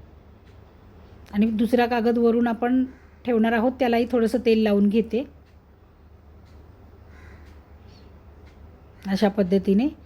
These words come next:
आणि जे एका प्लेटने असं आपण वरून प्रेस करायचं आहे जरा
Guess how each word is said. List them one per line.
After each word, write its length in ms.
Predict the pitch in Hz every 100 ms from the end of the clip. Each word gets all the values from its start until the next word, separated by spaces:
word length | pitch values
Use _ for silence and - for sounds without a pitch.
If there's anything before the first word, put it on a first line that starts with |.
| - -
आणि 200 | 202 214
जे 200 | 226 247 254 -
एका 240 | 226 254
प्लेटने 480 | 262 - 240 247 269
असं 220 | 254 254
आपण 240 | 226 285 415 - -
वरून 240 | 226 262
प्रेस 360 | 285 254 233 233
करायचं 420 | 233 208 190 208
आहे 160 | 196 202
जरा 240 | 196 247